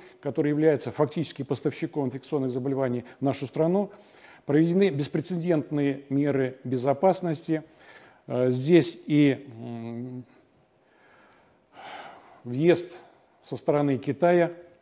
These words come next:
существенно ограничен. Принято решение о закрытии школ, э, массовых мероприятий, э, отменены многие конференции. В Южной Корее также ана-, проведены аналогичные пред-, мероприятия,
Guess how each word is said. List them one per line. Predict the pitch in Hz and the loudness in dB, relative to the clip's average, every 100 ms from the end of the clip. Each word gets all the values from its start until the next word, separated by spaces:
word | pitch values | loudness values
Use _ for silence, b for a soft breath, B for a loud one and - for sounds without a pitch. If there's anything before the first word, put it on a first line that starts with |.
| - - _ _ | -20 -20 _ _
существенно | - 135 170 - 151 | -6 0 0 0 0
ограничен. | 139 151 151 139 143 127 B B B B | 2 2 2 0 -2 -6 B B B B
Принято | - 175 170 160 143 | 0 2 4 4 4
решение | 143 139 156 139 | 4 0 0 0
о | 139 | 0
закрытии | 127 139 147 131 | -2 0 0 0
школ, | 131 - 170 165 165 - - b b b | -2 0 4 4 2 -6 -20 b b b
э, | 131 123 123 | -8 -6 -2
массовых | 127 165 165 147 - | 2 2 4 -2 0
мероприятий, | 139 131 139 151 170 160 151 131 B B B B B | 0 0 2 6 6 4 -2 -4 B B B B B
э, | 131 127 117 147 | -4 -4 -4 -10
отменены | 139 - 156 160 175 | -10 -4 -2 2 2
многие | 151 156 143 127 - - | 2 2 2 0 -2 -8
конференции. | 135 117 151 180 175 160 147 - - _ _ _ _ b b b b b b | -6 0 2 2 2 -4 -6 -12 -20 _ _ _ _ b b b b b b
В | 139 | 2
Южной | 202 180 185 | 2 4 4
Корее | 190 190 202 156 117 - - _ _ _ - | 6 6 6 4 2 -12 -20 _ _ _ 2
также | 185 143 156 | 4 4 2
ана-, | 147 160 | 2 0
проведены | - 156 156 160 | 2 2 4 2
аналогичные | 143 147 156 147 - 151 | 2 4 4 2 -2 -4
пред-, | 143 135 _ | -4 -12 _
мероприятия, | 139 131 135 147 151 160 185 196 185 170 | -6 -4 -2 -2 0 0 2 2 2 0